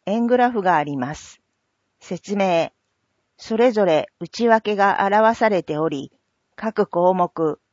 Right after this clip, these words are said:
金額、構成費、主な用途の順に読みます。歳入、千六百七十億四千十一万円。市税、五百七十七億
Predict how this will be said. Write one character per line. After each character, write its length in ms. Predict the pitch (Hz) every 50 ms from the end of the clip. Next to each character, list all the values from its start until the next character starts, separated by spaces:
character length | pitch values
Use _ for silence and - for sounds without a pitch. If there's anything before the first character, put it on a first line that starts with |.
| _ _
金 300 | - - 196 202 202 202
額、 500 | 196 180 180 - - - 170 156 - - _ _ _ _ _ _ -
構 260 | - - 220 226 233
成 280 | 226 - 233 220 214 185
費、 340 | 180 - 156 143 131 - _ _ _ _ _ _ _ _ _ -
主 260 | 226 247 240 233 233
な 160 | 202 165 156
用 240 | 151 175 208 214 208
途 140 | - 175 156
の 160 | 143 139 139
順 260 | 131 165 175 190 202
に 120 | 208 208 190
読 120 | 185 180
み 120 | 180 175 170
ま 160 | 151 147 160
す。 280 | - - - - _ _ _ _ _ _ _ _ _ _ _ _ _ _ _ _ _ _ _ _ _ _
歳 420 | - - - 202 202 202 190 196
入、 460 | 202 185 185 180 170 156 143 127 - _ _ _ _ _ _ _ _ _ _ _ _ _
千 320 | - - 254 247 233 220
六 180 | 196 180 170 - -
百 260 | 196 208 196 - 208
七 300 | 190 185 196 202 220 220
十 240 | 185 196 214 208 190
億 420 | 175 156 - - 147 147 139 - _ _ _ _ -
四 280 | 180 208 220 233 240
千 340 | 226 - 240 233 214 185 165
十 260 | 147 175 196 208 220
一 240 | 226 220 - 214 214
万 280 | 208 196 196 190 180 160
円。 260 | 139 127 127 135 - _ _ _ _ _ _ _ _ _ _ _ _ _ _ _ _ _ _ _ _ _ _ _ _ _ _ _ _
市 200 | - - 196 185
税、 440 | 160 190 202 190 190 185 165 - - _ _ _ _ _ -
五 100 | 165 180
百 300 | 196 240 240 240 - 233
七 320 | 233 226 233 226 226 240
十 240 | 202 175 185 170 160
七 380 | 156 156 147 170 175 196 190 175
億 380 | 160 _ - 147 147 143 -